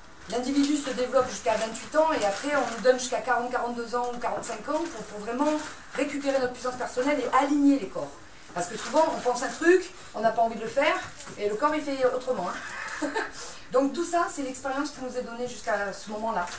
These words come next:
C'est le temps qu'on puisse récupérer aussi notre jugeote, notre libre arbitre, notre puissance personnelle. Si on se met en chemin, hein, c'est toujours pareil, hein. C'était, c'est, c'est un très très long chemin. Moi, j'ai, j'ai, j'ai, souvent, il y a des patients, ils viennent me voir,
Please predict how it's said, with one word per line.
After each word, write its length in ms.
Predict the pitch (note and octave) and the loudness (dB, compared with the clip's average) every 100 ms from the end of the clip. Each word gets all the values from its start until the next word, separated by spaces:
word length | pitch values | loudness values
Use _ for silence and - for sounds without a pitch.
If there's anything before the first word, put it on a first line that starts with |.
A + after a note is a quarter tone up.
| - - - | -12 -12 -8
C'est 120 | B3 | -4
le 100 | C4+ | -2
temps 140 | F4 F4 | 0 0
qu'on 160 | D4 | -2
puisse 180 | C#4+ D4 | -2 -4
récupérer 400 | D4 C#4+ C#4 C4+ | -6 -6 -4 -4
aussi 320 | C#4+ C#4 D#4 D4 | -2 -4 -2 0
notre 320 | B3+ - B3 | 0 0 -4
jugeote, 420 | C4+ C#4 C4+ C4+ C#4 - - - G#3+ | -2 0 0 0 -10 -12 -16 -14 -10
notre 260 | A3+ B3 | -8 -8
libre 220 | A#3 B3+ | -2 2
arbitre, 460 | C#4 D4 C4+ - - - - - | 2 2 -4 -10 -16 -16 -18 -14
notre 140 | F#3+ | -12
puissance 260 | G3 A3 G#3+ | -8 -8 -6
personnelle. 480 | - - C4 B3 A#3+ | -6 -4 0 -2 -2
Si 280 | - - F4 | -8 -2 0
on 80 | C#4 | 0
se 160 | - | -2
met 80 | C#4 | -2
en 120 | C#4 | 0
chemin, 240 | C#4+ D#4 G4 | -2 -4 -4
hein, 140 | C#4+ C#4+ | -2 -4
c'est 140 | - | -6
toujours 220 | C#4+ C#4 | -6 -6
pareil, 340 | - C#4 - D3+ | -4 -4 -2 -4
hein. 80 | D3+ - - - - - - - | -6 -12 -16 -14 -14 -16 -14 -12
C'était, 320 | A3 - - | -8 -6 -4
c'est, 180 | C#4 - | -4 -2
c'est 140 | D4+ | 0
un 60 | D4 | -2
très 200 | D4 D#4 | -2 -6
très 200 | - C#4+ | -6 -6
long 120 | B3+ | -6
chemin. 260 | B3 A3+ F3+ G3 | -8 -8 -6 -6
Moi, 80 | G3+ | -6
j'ai, 160 | G#3+ | -8
j'ai, 160 | F3 A3+ A3+ - | -10 -12 -10 -10
j'ai, 440 | G#3+ G#3 G3+ F3 - - - - - - - - - - - - - - - - - | -8 -8 -8 -10 -14 -16 -16 -16 -16 -16 -16 -16 -18 -18 -18 -18 -18 -18 -18 -18 -10
souvent, 220 | C4 D#4 | 0 2
il 80 | D4+ | 4
y 20 | |
a 40 | B3 | 2
des 60 | |
patients, 280 | A#3+ A#3+ D4 | 0 -2 -2
ils 80 | C#4 | -2
viennent 180 | B3+ A#3+ | -2 -2
me 80 | |
voir, 340 | G#3+ C4+ D4 | 2 6 6